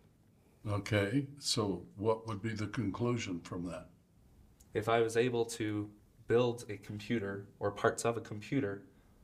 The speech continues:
Speaker 2: if I could build all the pieces that I need for a computer, then I would be able to show.
Speaker 1: Okay, I'd like to pause there for just a minute. We'll let him go on. But I wanted to make sure everyone can see what, what happened. Now we're,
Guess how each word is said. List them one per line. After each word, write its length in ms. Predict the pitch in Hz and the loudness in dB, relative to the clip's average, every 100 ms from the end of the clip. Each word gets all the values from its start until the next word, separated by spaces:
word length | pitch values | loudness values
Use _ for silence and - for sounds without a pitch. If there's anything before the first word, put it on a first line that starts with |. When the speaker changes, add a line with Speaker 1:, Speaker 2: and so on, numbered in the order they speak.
| - _ - | -20 _ -6
Speaker 2:
if 160 | 113 117 | 2 4
I 80 | 113 | 4
could 200 | 123 107 | 0 2
build 220 | 117 107 | 2 4
all 100 | 107 | 2
the 60 | 131 | 0
pieces 360 | 147 139 127 | -2 -4 -2
that 120 | 117 | -2
I 120 | 110 113 | 0 0
need 320 | 143 104 - - - - | -2 -2 -6 -16 -20 -2
for 180 | 110 104 | 4 4
a 20 | |
computer, 460 | - 98 101 95 | 4 -2 -2 -2
then 180 | 92 104 | 0 0
I 80 | 107 | 0
would 140 | 104 101 | -2 -2
be 100 | 110 | 0
able 160 | 117 107 | 0 -2
to 140 | 110 | -4
show. 460 | - - 127 104 - - - - - _ _ _ _ _ _ _ _ _ - - | 0 4 6 4 -2 -16 -20 -20 -20 _ _ _ _ _ _ _ _ _ -12 -8
Speaker 1:
Okay, 360 | 107 - 90 - - - - | -6 -4 -6 -8 -16 -20 -10
I'd 80 | 113 | -2
like 220 | 110 120 | 0 0
to 60 | - | -2
pause 340 | - 143 139 | -4 0 2
there 160 | 107 92 | 2 0
for 140 | 95 | 0
just 360 | 90 98 107 - | 0 0 0 0
a 40 | |
minute. 340 | 110 110 95 85 | 2 4 2 -2
We'll 220 | 139 92 98 | -4 -2 0
let 160 | 95 | 0
him 180 | 101 98 | 2 2
go 140 | 95 92 | 4 2
on. 340 | 101 92 92 - - - - - | 0 -2 -4 -10 -20 -20 -20 -2
But 80 | 117 | 2
I 20 | |
wanted 300 | 107 135 147 | 6 8 8
to 60 | 123 | 8
make 140 | 127 | 6
sure 320 | - 117 104 | 4 4 4
everyone 720 | 98 110 127 120 117 110 107 - - - - | 6 6 6 6 6 4 2 -4 -18 -20 -4
can 220 | 110 98 | 4 4
see 260 | 95 - 113 | 4 4 6
what, 360 | 104 101 92 - - | 6 4 2 -4 -6
what 180 | 113 90 | -4 0
happened. 440 | 113 107 - 90 | 2 2 2 -2
Now 140 | 95 98 | 0 2
we're, 260 | 95 95 | 2 2